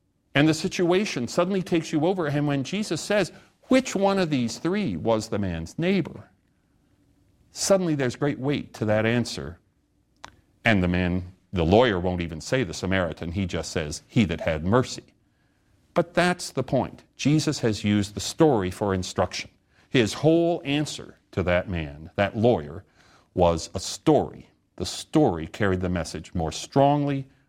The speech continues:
more concretely than any possible explicit statement of words. Now, I've found in my own life and in my own career that telling stories is the way to hold people's interest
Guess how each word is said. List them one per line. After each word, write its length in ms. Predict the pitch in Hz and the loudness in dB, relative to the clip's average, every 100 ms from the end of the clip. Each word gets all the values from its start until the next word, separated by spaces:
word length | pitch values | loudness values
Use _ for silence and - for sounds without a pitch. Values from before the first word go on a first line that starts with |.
| _ | _
more 320 | 101 92 87 - - _ _ _ _ _ _ - | 2 4 2 -2 -20 _ _ _ _ _ _ -6
concretely 880 | - 147 156 151 - 226 - 90 - _ _ _ - | 2 4 4 0 -2 -2 -4 -16 -20 _ _ _ -2
than 180 | 98 90 | -2 2
any 240 | 123 127 | 4 4
possible 560 | 127 87 82 - 82 - | 2 0 0 -2 -4 -4
explicit 640 | - - - 120 - 73 | -6 -8 0 0 0 -8
statement 460 | - 82 80 80 78 | -4 -2 0 -2 -4
of 140 | 78 73 | -2 2
words. 480 | 78 76 69 - - _ _ _ _ _ _ _ _ _ _ _ _ _ _ _ | 2 2 -2 -12 -20 _ _ _ _ _ _ _ _ _ _ _ _ _ _ _
Now, 240 | 180 185 - - _ _ | 4 4 2 -18 _ _
I've 200 | 170 214 | 0 2
found 420 | 185 156 151 143 - - | 2 4 2 0 -6 -10
in 120 | 127 | -2
my 200 | 123 120 | 2 2
own 260 | 117 123 117 | 2 2 2
life 420 | 85 76 95 - - _ | 0 -4 -10 -16 -20 _
and 140 | 95 85 | -2 0
in 120 | 85 | 0
my 140 | 82 | 2
own 160 | 95 135 | 4 4
career 460 | - 90 85 82 - _ _ | 2 0 0 -2 -8 _ _
that 140 | 101 - | -6 2
telling 280 | 147 156 | 2 2
stories 460 | 147 - 95 92 92 101 | -4 -2 0 0 -4 -8
is 140 | 87 | -4
the 80 | 87 | 0
way 320 | 107 131 131 | 2 2 0
to 140 | 127 107 | -4 -2
hold 320 | 101 95 90 | 0 0 -2
people's 340 | 120 113 107 | -2 -2 -2
interest 600 | 151 147 - 98 - - | -2 -2 -4 -12 -12 -14